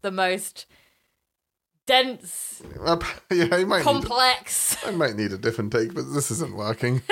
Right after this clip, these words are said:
Speaker 2: There was a bit where they were like, "Each room has a ruin, uh, each rune has a numeric value, and they have to be placed in a certain order. So it has to be wo-, rune point two point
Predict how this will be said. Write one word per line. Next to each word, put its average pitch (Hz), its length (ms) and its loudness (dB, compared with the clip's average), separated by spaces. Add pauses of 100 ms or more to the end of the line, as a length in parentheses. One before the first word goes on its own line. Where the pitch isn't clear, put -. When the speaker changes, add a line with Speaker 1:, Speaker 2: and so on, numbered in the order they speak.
(220)
Speaker 2:
There 208 140 4
was 196 160 4
a 196 60 0
bit 233 280 4
where 208 140 2
they 196 180 2
were 190 120 0
like, 170 280 2
"Each 226 240 -2
room 196 200 0
has 143 200 2
a 135 60 -2
ruin, 127 360 0 (380)
uh, 131 140 0 (100)
each 170 260 -2 (120)
rune 135 360 0
has 117 220 0
a 120 80 2
numeric 117 500 0
value, 110 460 -2 (260)
and 117 140 -2
they 120 80 0
have 160 200 2
to 190 80 -2
be 190 160 0
placed 170 320 0
in 131 300 0 (100)
a 113 160 2
certain 147 400 0
order. 127 460 2 (300)
So 117 180 0
it 113 80 4
has 143 160 2
to 165 80 -10
be 151 180 0
wo-, 156 400 0
rune 214 360 2
point 190 320 0
two 185 160 -2
point 165 380 -2